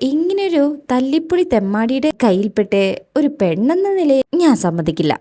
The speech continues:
ഈ തല്ലിപ്പൊളി വിക്രമാദിത്യനെ നാലാള് ബഹുമാനിക്കുന്ന വിക്രമാദിത്യനാക്കി ഈ വേദ മാറ്റട്ടെ, എന്നിട്ടാവും ബാക്കിയെല്ലാം.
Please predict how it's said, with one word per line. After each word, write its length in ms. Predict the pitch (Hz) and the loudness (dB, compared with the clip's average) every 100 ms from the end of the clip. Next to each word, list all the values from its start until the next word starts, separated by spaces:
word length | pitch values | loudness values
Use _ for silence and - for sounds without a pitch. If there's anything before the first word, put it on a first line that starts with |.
| _ | _
ഈ 180 | 311 330 247 | 0 0 0
തല്ലിപ്പൊളി 540 | 226 247 294 320 302 | 0 0 -2 -2 -2
വിക്രമാദിത്യനെ 840 | 196 - 196 190 185 208 190 170 - | -4 -4 -2 -2 -2 -2 -2 -4 -4
നാലാള് 600 | 240 254 277 311 339 302 277 | 0 2 2 2 2 2 2
ബഹുമാനിക്കുന്ന 680 | 214 214 226 233 220 254 | 2 2 2 0 0 -2
വിക്രമാദിത്യനാക്കി 960 | 240 185 - 202 208 214 220 208 180 190 - | -2 -4 -4 -2 -2 -2 -2 -2 -4 -8 0
ഈ 180 | 196 180 | 2 4
വേദ 260 | 202 185 | 4 2
മാറ്റട്ടെ, 520 | 220 220 170 196 208 220 | 2 0 -2 -6 -4 -6
എന്നിട്ടാവും 580 | 220 220 151 - 226 247 | -2 -2 0 0 2 2
ബാക്കിയെല്ലാം. 540 | 240 190 254 220 202 | 2 0 0 2 0